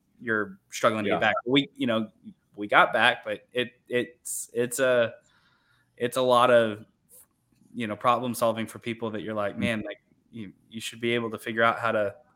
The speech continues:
Speaker 1: to <laughs>
Speaker 2: Mm-hmm.
Speaker 1: turn the A C down on your own." We literally had somebody ask, so one of the things that we do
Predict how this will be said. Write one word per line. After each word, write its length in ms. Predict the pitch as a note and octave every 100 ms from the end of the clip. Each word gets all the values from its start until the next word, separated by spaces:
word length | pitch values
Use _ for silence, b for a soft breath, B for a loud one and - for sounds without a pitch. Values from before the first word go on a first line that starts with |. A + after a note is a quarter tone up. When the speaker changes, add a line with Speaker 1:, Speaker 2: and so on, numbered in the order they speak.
| _ _ _ _ _ _ A2+
Speaker 1:
to 80 | A#2
<laughs> 280 | - _
Speaker 2:
Mm-hmm. 220 | G2+ F#2 F2+
Speaker 1:
turn 80 | D#2+ C#3+ C3
the 60 |
A 140 | B2 B2
C 220 | - B2
down 180 | A#2 A2+
on 140 | A2
your 140 | A2+
own." 120 | A#2 A2 B -
We 100 | F#3
literally 320 | G#3+ G#3+ F#3
had 220 | E3 D#3
somebody 320 | D#3+ D3+ C#3 B2+
ask, 180 | C3
so 120 | - C#3+
one 160 | F3
of 60 | F3+
the 80 | D#3+
things 200 | D#3+ C#3
that 140 | B2
we 100 | C3+
do 540 | B2 C#3+ C#3 A#2 A2+